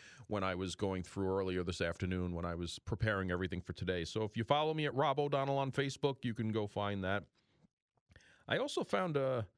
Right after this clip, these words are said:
another interesting story that in two thousand and five, just as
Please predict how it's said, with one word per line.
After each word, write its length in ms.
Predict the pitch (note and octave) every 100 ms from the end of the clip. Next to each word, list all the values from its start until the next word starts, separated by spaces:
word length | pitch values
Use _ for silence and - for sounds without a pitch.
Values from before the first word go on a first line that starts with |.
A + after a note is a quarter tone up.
| _ _ _ _ _ _ _ -
another 260 | E3+ A3 -
interesting 500 | B2 A#2 G#2+ A#2 G2+
story 640 | - - G#2 F#2+ G2+ A2 - _ _ _ _ _ _
that 420 | - A#2+ B2 B2+ -
in 220 | C#3 C3
two 200 | A#2+ C#4
thousand 380 | C4+ C#4+ D#4 D#4+
and 160 | F3+ A2+
five, 760 | - B2+ A#2+ F2+ E2+ - - _ _ _
just 300 | A2+ C#3 F#3
as 160 | G3+